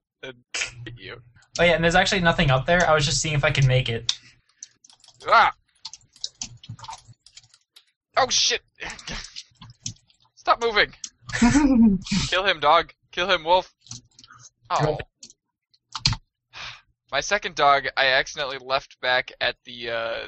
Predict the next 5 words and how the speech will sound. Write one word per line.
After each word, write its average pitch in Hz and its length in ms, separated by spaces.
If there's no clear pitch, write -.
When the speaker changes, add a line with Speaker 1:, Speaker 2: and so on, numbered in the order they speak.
Speaker 1:
the 117 420
<laughs> - 120
spawn 127 480
point. 120 420
Oh, 226 140